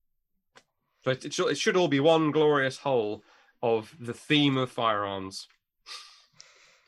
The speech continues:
So that's what I would say, is people should be <laughs> looking to collect, uh, toys, posters,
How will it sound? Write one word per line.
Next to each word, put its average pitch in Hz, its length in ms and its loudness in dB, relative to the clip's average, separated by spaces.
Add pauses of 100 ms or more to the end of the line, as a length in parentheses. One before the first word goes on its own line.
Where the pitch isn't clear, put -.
(160)
So 120 140 -4
that's 147 220 0
what 139 120 0
I 143 120 4
would 117 120 0
say, 113 280 -4
is 120 200 0
people 131 300 -2
should 127 220 -6
be 113 280 -8 (160)
<laughs> - 160 -16
looking 120 260 -6
to - 120 -16
collect, - 560 -6 (760)
uh, 104 260 -8 (340)
toys, 131 560 -2
posters, 123 960 -4